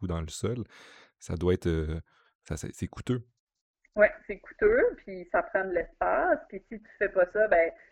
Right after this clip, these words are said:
Speaker 2: ces médicaments-là se trouvent, euh, dans les, dans les réseaux de contrefaçon, se trouvent, euh, puis, euh, récupérés par, euh, des gens qui ont pas trop d'éthique, là.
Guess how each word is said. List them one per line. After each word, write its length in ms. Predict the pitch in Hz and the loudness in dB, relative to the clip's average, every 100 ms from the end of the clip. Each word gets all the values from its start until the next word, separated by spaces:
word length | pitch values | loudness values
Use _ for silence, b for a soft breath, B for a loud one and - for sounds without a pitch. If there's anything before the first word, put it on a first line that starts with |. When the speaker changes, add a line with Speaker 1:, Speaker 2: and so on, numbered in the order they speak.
| b _ | b _
Speaker 2:
ces 80 | 190 | -6
médicaments-là 640 | 180 175 - 180 170 175 190 - | -6 -6 -4 -4 0 0 0 -2
se 60 | 165 | -8
trouvent, 440 | - 190 190 180 | -4 -4 -2 0
euh, 420 | 175 170 165 160 160 _ _ - | 2 2 2 -2 -8 _ _ -8
dans 160 | 165 | -6
les, 220 | 160 151 - | -6 -10 -6
dans 180 | - | -6
les 140 | 311 160 | -4 -2
réseaux 200 | - 175 | -2 -4
de 80 | - | -2
contrefaçon, 720 | 180 - 180 165 - 180 190 | -2 0 2 2 2 -2 -2
se 60 | - | -6
trouvent, 420 | - 202 190 170 | -6 -4 -4 4
euh, 180 | 160 147 b b b b _ - | 4 4 b b b b _ -10
puis, 300 | 180 - 160 | -8 -4 -2
euh, 440 | 160 156 170 165 151 - | -2 -2 -4 -8 -10 -10
récupérés 720 | 165 165 - 175 160 170 180 | -8 -10 0 2 2 0 0
par, 260 | 165 160 156 | 2 4 2
euh, 260 | 160 156 156 170 _ _ - | 2 2 2 -4 _ _ -6
des 180 | 160 156 | -4 0
gens 180 | 165 165 | -2 0
qui 100 | 175 | 0
ont 160 | 156 | 0
pas 400 | 147 156 160 156 - | 0 0 2 2 0
trop 180 | - 320 | -6 -6
d'éthique, 480 | 302 - - - | -4 -6 -10 -8
là. 120 | - | -6